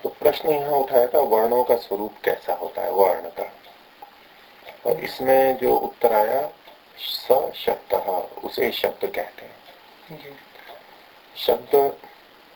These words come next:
Speaker 1: जितने वर्ण हैं, वो भी शब्द ही है।
Speaker 2: जी।
Speaker 1: शब्द जो आकाश का गुण है,
Speaker 2: जी।
Speaker 1: जो श्रोत्रेंद्रिय ग्राह्य है, श्रोत्रेंद्रिय का विषय है,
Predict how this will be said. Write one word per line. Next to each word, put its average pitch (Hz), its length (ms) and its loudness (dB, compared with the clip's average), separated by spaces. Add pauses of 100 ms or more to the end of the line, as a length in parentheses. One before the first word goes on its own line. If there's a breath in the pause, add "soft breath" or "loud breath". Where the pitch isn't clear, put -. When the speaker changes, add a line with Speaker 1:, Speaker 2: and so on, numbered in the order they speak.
(540)
Speaker 1:
जितने 117 360 0
वर्ण 110 340 2
हैं, - 260 -10 (640)
वो 101 120 2
भी 117 140 -8
शब्द 101 300 -2
ही 113 140 -10
है। - 280 -18 (560)
Speaker 2:
जी। 147 100 -20 (800 loud breath)
Speaker 1:
शब्द - 300 -2
जो 110 200 -2
आकाश 104 680 0
का 101 80 0
गुण 98 200 -4
है, 95 300 -12 (420)
Speaker 2:
जी। 147 320 -20 (1300)
Speaker 1:
जो 110 300 -4
श्रोत्रेंद्रिय 104 920 -2
ग्राह्य 95 500 -6
है, 92 200 -14 (340)
श्रोत्रेंद्रिय 101 580 -4
का - 120 0
विषय - 300 -4
है, - 380 -8